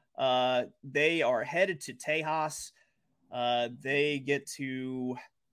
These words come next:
just beat on the idiot brother, uh, <laughs> of the Texas teams this time, it looks like. But Carolina's a five and a half point favorite. Total set at thirty-seven and a half.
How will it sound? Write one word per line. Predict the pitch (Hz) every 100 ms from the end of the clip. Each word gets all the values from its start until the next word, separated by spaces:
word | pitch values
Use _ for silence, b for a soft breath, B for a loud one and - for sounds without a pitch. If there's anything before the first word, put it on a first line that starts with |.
| _ _ _ _
just | 131 123 131 123
beat | 131 139
on | 131 127
the | 127 135
idiot | 131 127
brother, | - 123 123 120 - -
uh, | 127 127 123 113 85 _
<laughs> | - 139
of | 147
the | -
Texas | - 202 - 165
teams | - 165 147 139
this | 160 -
time, | 156 135
it | 135
looks | 139 143 -
like. | 139 127
But | 135 135
Carolina's | 185 175 165 139
a |
five | 143 143
and | 143
a |
half | 139 139
point | 123 -
favorite. | 139 131
Total | - 185
set | 151 143
at | 113
thirty-seven | 151 156 143 156 156
and | 135 113
a |
half. | 135 185 185